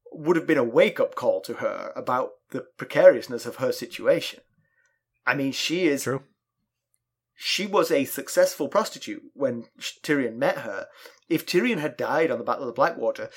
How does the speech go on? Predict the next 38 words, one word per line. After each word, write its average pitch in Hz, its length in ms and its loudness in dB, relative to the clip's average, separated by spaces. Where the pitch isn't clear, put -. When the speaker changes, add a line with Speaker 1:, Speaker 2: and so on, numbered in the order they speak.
Speaker 1:
she - 180 -6
would 190 140 -6
have 151 140 -6
found 190 320 4
herself 139 460 2
a 127 60 -4
slightly 151 500 0
older 180 380 2
prostitute - 640 -10
who 185 200 0
is 170 180 4
actually 156 340 2
working 127 420 -2
as 120 120 -8
the 143 80 -8
servant 120 680 -4
of 110 340 -4
a 113 280 -8
slightly 120 420 0
damaged 113 840 -6
girl 110 540 0
in 113 260 -12
King's 110 280 -12
Landing. 139 400 -2
Something 254 400 2
of 170 80 2
a - 20 -2
downward 180 500 8
step, - 480 0
really. 104 420 -12
She, 151 260 -8
she's 151 240 -6
not 190 200 0
exactly 170 440 2
improved 180 640 -4
her 147 140 0
station 135 720 -4
for 123 360 -4